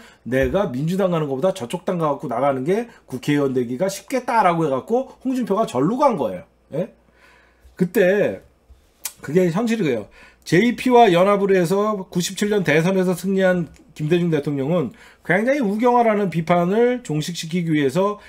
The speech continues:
이천 년 십육 대 총선을 앞두고 삼팔육 운동권 인사들을 그때 대거 여-, 영입을 했던 거로 여러분들이 보시면 돼요. 그때 그,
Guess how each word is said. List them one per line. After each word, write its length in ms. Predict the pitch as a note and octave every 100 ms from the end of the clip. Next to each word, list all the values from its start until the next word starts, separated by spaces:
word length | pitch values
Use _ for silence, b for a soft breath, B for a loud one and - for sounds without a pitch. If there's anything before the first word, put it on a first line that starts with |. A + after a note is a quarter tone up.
| B
이천 480 | D3+ G3+ B3+ - B3
년 180 | A3+ B2
십육 440 | - C4 C4+ -
대 160 | - G#3+
총선을 480 | - G#3 F#3 F#3 F3+
앞두고 640 | C3+ - D#3+ G3+ A#3 A#3+ B B
삼팔육 760 | - - C#4 - C4 C4 C#4 G#3
운동권 840 | E3+ G3 F3+ - F#3 F3+ D#3+ D3+
인사들을 540 | D#3 D#3+ D#3 C#3+ F#3+ F#3+
그때 540 | D#3 - _ C4+ C#4
대거 400 | A#2 C3 C#3+ B2+
여-, 140 | C3 - b b
영입을 500 | D3 F3 F#3 E3+ D#3+
했던 640 | C#3+ - C3+ C3 B2 A#2+
거로 1000 | A2+ G#2+ G2+ G#2+ A2 - - D3+ A3+ B3+ - B B
여러분들이 400 | B2 B2+ B2+ C3
보시면 340 | B2 A2 B2
돼요. 220 | G#2 F#2+ A2+ _ b b b b _ _ -
그때 640 | G#3 G3+ C4 A#3+ G3+ - - b b
그, 540 | C#3+ C#3+ C#3 C3 A#2+